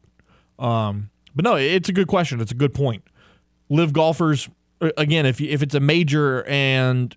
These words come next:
they're not sanctioned by the P G A Tour, the U S Open, the British Open, the Masters,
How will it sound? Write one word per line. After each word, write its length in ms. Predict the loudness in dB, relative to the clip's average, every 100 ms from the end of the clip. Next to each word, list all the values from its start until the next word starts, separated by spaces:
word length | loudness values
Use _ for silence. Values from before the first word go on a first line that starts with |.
| -8
they're 280 | 0 2
not 260 | 4 2 0
sanctioned 600 | -2 -2 0 0 0 2
by 160 | 2 0
the 80 |
P 180 | 0 0
G 260 | -2 0 0
A 20 |
Tour, 400 | 0 0 0 0 -4 _ _
the 80 | -2
U 120 | 0
S 100 | 0
Open, 300 | -2 -4 -10 -10
the 80 | -8
British 280 | -2 -2 0
Open, 360 | -4 -4 -12 -14 _ _ _ _ _ _ _ _ -8
the 100 | -2
Masters, 560 | 2 0 0 -6 -6